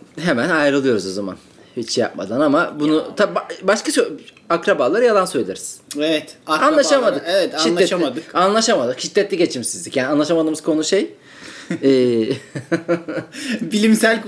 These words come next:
Speaker 2: bazı konularda
Speaker 1: <laughs> Yani
Speaker 2: ayrı düştük.
Speaker 1: yani yok Cemil Marki, e, eşyalarını toplamıyor, parasını çok harcıyor, evine yeteri kadar vakit ayırmıyor değil.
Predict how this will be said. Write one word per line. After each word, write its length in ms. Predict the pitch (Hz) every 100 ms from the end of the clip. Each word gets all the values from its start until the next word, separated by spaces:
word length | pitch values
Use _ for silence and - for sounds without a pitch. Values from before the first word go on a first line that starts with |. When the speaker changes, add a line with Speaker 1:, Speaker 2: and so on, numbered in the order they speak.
| 190
Speaker 2:
bazı 300 | 196 196 185
konularda 600 | 196 196 196 190 208 220
Speaker 1:
<laughs> 100 | -
Yani 320 | 170 180 202 208
Speaker 2:
ayrı 320 | 220 208 196
düştük. 500 | 185 170 165 175 - -
Speaker 1:
yani 300 | 160 180 180
yok 180 | 190 135
Cemil 260 | 175 170
Marki, 640 | 180 175 175 - 175 156 - - - _ -
e, 180 | 170 127 123 - - - - _ _ _ _ _
eşyalarını 640 | 185 151 180 165 160 160
toplamıyor, 800 | 160 156 165 160 160 147 147 143
parasını 420 | - 147 143 160 151
çok 220 | 165 156
harcıyor, 720 | 143 143 131 151 151 147 147 - - - _
evine 540 | 165 135 147 151 156 - - 180
yeteri 320 | 147 165 147
kadar 240 | 160 156
vakit 220 | 156 156
ayırmıyor 380 | 170 160 196 240
değil. 320 | 226 143 -